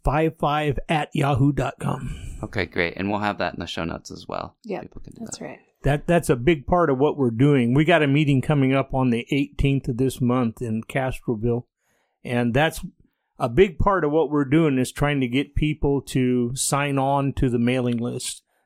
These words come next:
Speaker 1: We have a little form you fill out when you get there. And what that's gonna do for us, even if we don't get a donation from you, what that's gonna do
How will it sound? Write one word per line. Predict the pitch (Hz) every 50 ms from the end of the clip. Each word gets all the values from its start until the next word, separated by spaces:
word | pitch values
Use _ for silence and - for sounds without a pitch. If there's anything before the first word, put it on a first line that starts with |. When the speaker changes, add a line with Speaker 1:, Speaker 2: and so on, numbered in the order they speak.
| _ -
Speaker 1:
We | 123 117
have | 123 135 127
a | 123
little | 120 135 131 127 120
form | - - 151 147 147 143 139 131
you | 123 113
fill | - - 151 143
out | 135 135 131 127
when | 135 131 123
you | 123 120
get | 117 113 135 135 - -
there. | 135 123 123 120 120 120 _ _ _ _ _ _ _ _ _ -
And | - 143 151
what | 185 208 -
that's | 190 175 - -
gonna | - 190 170 143
do | 127 117 156 185 180 151
for | - - 139 127 127 123
us, | 120 123 - -
even | 147 165 175 175 180 170
if | 175 175 135
we | - 160 156
don't | 170 170 160 151
get | 143 165 156
a | 143
donation | 127 120 151 147 143 143 143 139 139 139 - - 120 120
from | - - 123 117 110 107
you, | 104 104 107 110
what | 135 135 -
that's | 156 156 156 - -
gonna | 190 165 151 147
do | 131 131 160 147 139 135 127 123